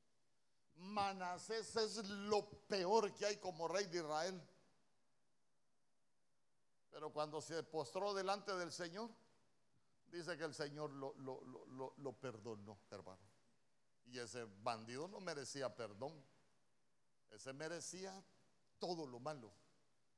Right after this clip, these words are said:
pero alcanzó el favor. ¿Se recuerda lo que yo le he contado, Primera de Reyes veinte? Es que ese capítulo para mí es un rema en mi vida, porque ahí está hablando de Acab la Biblia.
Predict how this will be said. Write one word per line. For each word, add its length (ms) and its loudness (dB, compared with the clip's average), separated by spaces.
pero 180 -6
alcanzó 400 -4
el 100 -8
favor. 340 -8
¿Se 140 -2
recuerda 400 4
lo 220 -2
que 80 -4
yo 120 6
le 100 4
he 40 -2
contado, 480 4
Primera 380 2
de 140 4
Reyes 300 0
veinte? 340 -2
Es 100 -8
que 100 -4
ese 280 -6
capítulo 720 -2
para 220 -2
mí 120 -6
es 180 -8
un 200 -8
rema 300 -4
en 100 -10
mi 120 -6
vida, 320 -8
porque 280 -6
ahí 120 0
está 180 0
hablando 440 0
de 160 -2
Acab 480 2
la 160 2
Biblia. 560 -4